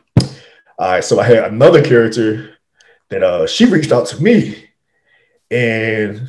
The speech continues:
me doing my research, I'm like, "All right, let me check out her Instagram." I'm like, "Yeah, like, this, this is her. All right, you on board?" And then, uh,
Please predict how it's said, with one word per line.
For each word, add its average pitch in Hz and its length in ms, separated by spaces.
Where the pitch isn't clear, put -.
me 147 500
doing 143 200
my 151 100
research, 175 640
I'm 110 100
like, 82 220
"All - 120
right, - 100
let 78 100
me - 60
check - 240
out 73 120
her - 180
Instagram." 71 560
I'm 98 140
like, - 280
"Yeah, - 580
like, - 240
this, 120 440
this 143 200
is - 140
her. 107 500
All 110 80
right, 139 280
you 143 80
on 139 100
board?" 151 560
And 110 160
then, 123 200
uh, 113 520